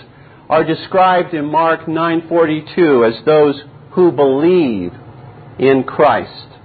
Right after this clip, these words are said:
Thus, Christ specifically refers here in this verse to stumbling blocks that are placed before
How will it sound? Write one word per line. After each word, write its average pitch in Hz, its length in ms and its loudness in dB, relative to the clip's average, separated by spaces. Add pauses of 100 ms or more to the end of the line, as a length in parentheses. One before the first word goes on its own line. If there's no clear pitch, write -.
(960)
Thus, 147 160 2 (120)
Christ 185 360 2 (120)
specifically 214 800 -4
refers 175 580 2 (140)
here 175 360 0 (200)
in 135 160 2
this 214 260 4 (140)
verse 175 300 2 (120)
to 165 80 -4 (140)
stumbling 214 580 0
blocks 123 400 -2 (380)
that 175 160 4
are 175 100 4
placed 175 800 -2 (300)
before 156 840 0